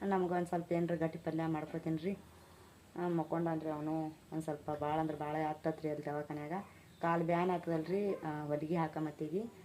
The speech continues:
ಅದ್ರ ಕಲೆಗೆ ಹತ್ತತ್ರಿ. ಹಂಗೆ ಮಾಮ ರಂಬಸ್ದ್ರತ್ರಿ. ಮಕ್ಕೊಂಡನ್ರಿ ಇವಾಗ ರಾಯಣ್ಣ.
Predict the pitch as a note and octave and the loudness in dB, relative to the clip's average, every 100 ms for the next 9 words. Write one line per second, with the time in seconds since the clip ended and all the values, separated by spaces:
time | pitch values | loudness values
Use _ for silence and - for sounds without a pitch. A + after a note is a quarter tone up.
0 | - - - F3 F3 F3 F3 E3+ F#3 E3+ | -20 -16 -4 0 0 2 2 4 2 2
1 | - F3 E3 E3+ G#3 - - - - - | 0 -2 0 0 0 -2 -12 -20 -20 -20
2 | - - - - - - - D#3+ E3 D#3+ | -20 -20 -18 -16 -16 -8 2 4 6 6
3 | D#3 E3 E3 E3 E3 E3 E3 F3 G3 - | 6 6 6 4 2 2 2 0 0 -6
4 | - - - - - F3 F#3 F3+ F3 E3+ | -20 -20 -20 -14 -6 0 2 2 2 2
5 | E3+ E3 D#3+ D#3+ D#3 | 0 0 0 0 0